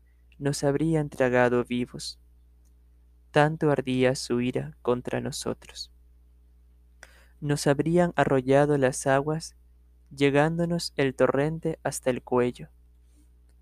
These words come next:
Nos habrían llegado hasta el cuello las aguas espumantes.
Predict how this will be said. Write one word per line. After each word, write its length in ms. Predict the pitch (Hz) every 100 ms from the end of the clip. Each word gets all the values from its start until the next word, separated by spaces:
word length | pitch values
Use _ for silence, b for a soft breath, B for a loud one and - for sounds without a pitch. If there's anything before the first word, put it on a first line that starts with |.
| _ _ 156
Nos 240 | 151 -
habrían 500 | 147 139 147 156 151
llegado 540 | 139 131 135 151 156 -
hasta 280 | 135 - 127
el 120 | 123
cuello 540 | - 135 143 143 156 - _ _ _ _
las 340 | 131 131 - 143
aguas 500 | 143 151 147 - - -
espumantes. 1080 | 147 - 143 131 120 123 123 120 - -